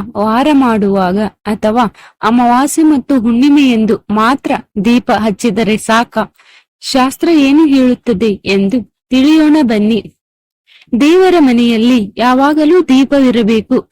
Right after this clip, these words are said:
ದೇವರನ್ನು ನಂದಾದೀಪದಲ್ಲಿ ನೋಡಬೇಕು ಎಂದು ಶಾಸ್ತ್ರ ಹೇಳುತ್ತದೆ. ದೇವರ ಮನೆಯಲ್ಲಿ ವಿದ್ಯುತ್ ದೀಪ ಯಾವಾಗಲೂ ಹಚ್ಚಿರಬಾರದು. ಇದರಿಂದ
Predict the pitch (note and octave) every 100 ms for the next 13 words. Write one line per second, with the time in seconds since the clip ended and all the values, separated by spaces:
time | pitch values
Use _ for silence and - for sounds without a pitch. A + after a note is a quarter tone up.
0 | _ _ _ G3+ A#3 C4 C#4 A#3 G3 A#3+
1 | G3+ _ G3 A3+ G#3+ B3 C4 D4 - C#4
2 | D4+ D4 E4+ - A3 A3+ B3 A#3+ A3 A3
3 | G#3+ - - _ _ G#3+ F#3 A#3+ A#3+ -
4 | - C#4+ C#4+ - D4 D4+ B3 A#3+ A#3+ -
5 | A#3+ A3 - _ _ _ _ _ _ _
6 | - A3 D4 E4+ F#4 D#4+ B3+ A#3 A3+ A3+
7 | B3+ G#3+ - _ A#3+ F#3+ G3 F4 - A#3+
8 | - C4+ A#3+ - G#3+ A3+ A3+ C4 C4+ C#4+
9 | F4+ - B3 - D4+ D4+ C4+ B3 A3+ A#3
10 | A3+ - _ - - B3 A3+ A#3 A3 G#3